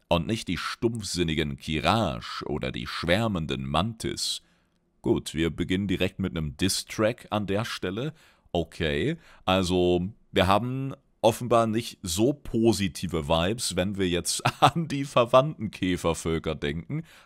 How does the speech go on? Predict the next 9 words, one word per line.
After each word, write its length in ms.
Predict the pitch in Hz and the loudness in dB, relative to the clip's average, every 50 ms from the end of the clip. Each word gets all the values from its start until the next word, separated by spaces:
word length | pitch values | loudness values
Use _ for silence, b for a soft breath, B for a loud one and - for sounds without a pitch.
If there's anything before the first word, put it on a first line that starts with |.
| B B | B B
Eigentlich, 640 | - - 95 110 123 147 147 147 156 165 165 - - | -2 0 0 0 0 -2 -4 -4 -4 -6 -6 -8 -8
soweit 380 | - 92 82 85 80 78 69 | -6 -2 -2 0 -2 -2 -2
wir 200 | 76 90 98 92 | -2 -2 -2 0
wissen, 340 | 98 107 107 - 117 120 127 b b b b b b - | -2 -4 -4 -4 -6 -8 -10 b b b b b b -2
alle 300 | 80 87 104 107 - - | 0 2 2 2 2 2
abhängig 580 | 90 - - - 107 98 95 90 90 90 - | 0 -2 -2 -2 -2 -2 0 0 -2 -2 -4
von 180 | - 92 82 76 | -4 -6 -6 -6
diesen 300 | 76 73 73 76 69 69 _ - | -6 -8 -8 -8 -10 -12 _ -8
Urkäfern, 920 | 87 90 95 95 95 - - - 107 101 104 104 - 113 123 135 151 160 | -2 0 2 0 0 0 -2 -2 -2 -2 0 0 -2 -2 -2 -4 -8 -12